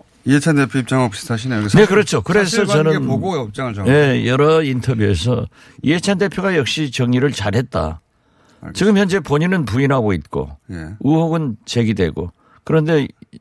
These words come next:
Speaker 2: 윤미향 당선자가 잘못한 게 하나 있어요. 왜 자꾸 언론에 인터뷰를 해가지고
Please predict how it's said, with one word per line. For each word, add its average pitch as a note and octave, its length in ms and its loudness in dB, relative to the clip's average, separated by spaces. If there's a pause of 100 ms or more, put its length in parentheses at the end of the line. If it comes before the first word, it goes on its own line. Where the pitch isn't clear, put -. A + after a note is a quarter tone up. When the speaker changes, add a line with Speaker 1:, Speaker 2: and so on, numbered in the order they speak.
(280)
Speaker 2:
윤미향 C3 920 0
당선자가 G#2+ 720 0
잘못한 C3 420 0
게 B2+ 80 0
하나 F#2 160 0
있어요. - 300 -8 (500)
왜 F#3+ 100 2
자꾸 - 420 0
언론에 E3 380 2
인터뷰를 C#3+ 560 -2
해가지고 F2 640 -2